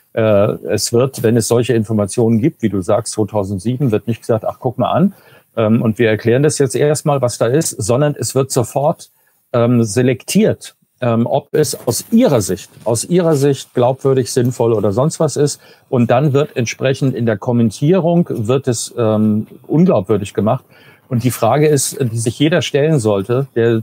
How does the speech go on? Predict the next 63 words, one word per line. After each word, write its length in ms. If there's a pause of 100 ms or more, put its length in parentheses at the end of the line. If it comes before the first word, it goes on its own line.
diese 300
Sache 280
jetzt 220
verfolgen 480
kann, 300
wie 100
ist 140
es 80
denn 160
bei 80
anderen 260
Themen? 300 (500)
Also 240
wer 220
soll 180
denn 180
glauben, 440
dass 180
so 300
eine, 400 (380)
ich 140
sag 180
das 160
noch 100
mal, 180
als 160
ich 160
meine 180
Doku 320
in 80
Arte 280
gemacht 320
hatte, 240
die, 100
es 140
ist 120
ja 80
der 300
einzige 400
Film 240
von 160
meinen, 240
äh, 340
von 160
meinen 200
Dokus, 420
die 80
ich, 140
ähm, 360
Arte 240
Z 200
D 20
F 160
gemacht 300
hat, 160
die 60
nicht 380
im 140
Z 220
D 80
F 160
gelaufen 400
ist. 200